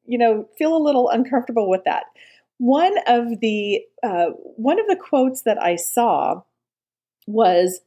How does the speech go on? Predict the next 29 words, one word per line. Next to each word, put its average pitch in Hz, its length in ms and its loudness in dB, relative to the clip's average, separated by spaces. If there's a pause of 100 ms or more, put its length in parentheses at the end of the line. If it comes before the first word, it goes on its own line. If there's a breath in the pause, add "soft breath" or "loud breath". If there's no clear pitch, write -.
(140)
"Don't 233 400 0
tell 311 360 -2
people 233 640 0
your 180 200 0
plans, 202 720 -2 (300 soft breath)
show 254 440 0
people 185 720 -4 (120)
your 170 300 2
results." - 640 -4 (760)
Seems 269 500 0
somewhat - 400 -2
benign, 214 560 -2
right? 196 340 0 (440 soft breath)
Well, 277 340 2
actually, 269 680 -2 (180)
that 330 360 0
really 233 800 0 (120)
falls 233 480 0
right 277 320 0
in 220 160 0
line 190 380 -4 (140)
to 175 260 0
one 220 280 0
of 427 80 0
the 202 80 -2
chapters 170 840 -4
that 185 340 -2
I 165 220 -6
have 302 420 -4